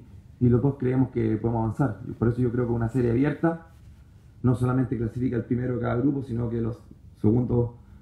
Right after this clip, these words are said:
mejores que tengan mejor clasificación al, en, en el promedio final.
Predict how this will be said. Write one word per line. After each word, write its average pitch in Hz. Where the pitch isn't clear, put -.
mejores 123
que 113
tengan 117
mejor 113
clasificación 123
al, 113
en, 110
en -
el -
promedio 117
final. 151